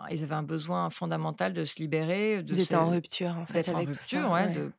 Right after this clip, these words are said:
Speaker 1: de, sous ce joug, euh, patriarcal, euh, qui était violent et, et qui, et qui menaçait aussi l'intégrité physique des enfants. Enfin, donc, euh, ça, c'est un livre aussi, que, le livre de Alice Miller qui s'appelle « si c'est pour, euh, C'est pour ton bien ».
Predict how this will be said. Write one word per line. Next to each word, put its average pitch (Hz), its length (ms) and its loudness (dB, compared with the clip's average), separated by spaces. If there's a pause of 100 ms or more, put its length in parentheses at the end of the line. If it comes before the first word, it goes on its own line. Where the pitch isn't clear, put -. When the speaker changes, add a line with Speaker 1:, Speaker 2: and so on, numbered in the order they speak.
(140)
Speaker 1:
de, 147 160 -10
sous - 200 -6
ce 156 380 -4
joug, 175 480 -2
euh, 160 80 2
patriarcal, 190 880 0
euh, 156 220 0
qui - 140 -10
était 180 260 -4
violent 180 640 2
et, 151 220 -4 (560)
et 180 100 0
qui, 196 220 -2 (280)
et 175 140 -2
qui 202 220 0
menaçait 196 440 2
aussi 202 220 0
l'intégrité 185 480 0
physique 247 320 -4
des 240 160 0
enfants. 175 380 2
Enfin, 160 320 0 (640)
donc, 175 340 0
euh, 160 300 4
ça, 196 160 -2
c'est 180 120 -2
un 160 140 4
livre 180 240 0
aussi, 185 240 -2
que, - 80 -8
le 160 300 -2
livre 170 240 0
de 156 100 0
Alice 160 280 -2
Miller 190 200 0
qui - 80 -14
s'appelle « 151 240 -6
si - 220 -8
c'est 185 180 -6
pour, 175 260 -8
euh, 170 140 2
C'est 202 160 0
pour 180 160 -4
ton 185 140 -2
bien ». 196 240 0